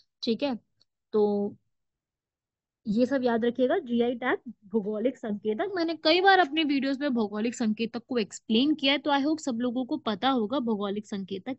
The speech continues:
क्या होते हैं। चेन्नई में है ज्योग्राफिकल इंडिकेशन की रजिस्ट्री जहाँ पे हुआ था ये।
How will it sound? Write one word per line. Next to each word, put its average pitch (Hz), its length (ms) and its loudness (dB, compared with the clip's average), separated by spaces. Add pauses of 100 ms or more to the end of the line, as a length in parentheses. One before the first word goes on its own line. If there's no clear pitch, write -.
क्या - 120 -14
होते - 320 -16
हैं। 185 180 -12 (720)
चेन्नई 311 420 4
में 370 180 0
है 349 220 2
ज्योग्राफिकल 262 680 -2
इंडिकेशन 247 580 0
की 262 100 -2
रजिस्ट्री 226 440 -2
जहाँ 220 220 -2
पे 214 140 -2
हुआ 190 220 -2
था 196 160 -8
ये। 254 160 -4